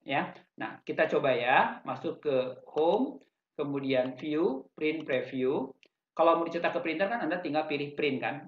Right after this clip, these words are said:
yang ini. Print, maka keluar kotak dialog, name printernya apa, nama printernya, misalnya aja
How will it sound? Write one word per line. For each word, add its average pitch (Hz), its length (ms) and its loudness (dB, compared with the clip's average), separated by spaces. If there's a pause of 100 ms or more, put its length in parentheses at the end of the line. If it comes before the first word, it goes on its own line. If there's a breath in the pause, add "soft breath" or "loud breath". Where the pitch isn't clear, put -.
yang 135 160 -6
ini. 120 240 -8 (1000)
Print, 196 400 2 (360)
maka 175 280 -2
keluar 180 240 2
kotak 165 320 2
dialog, 156 560 4 (400)
name 175 480 0
printernya 143 560 -2
apa, 165 160 -4
nama 127 240 -2
printernya, 131 680 0
misalnya 117 280 -6
aja 139 140 2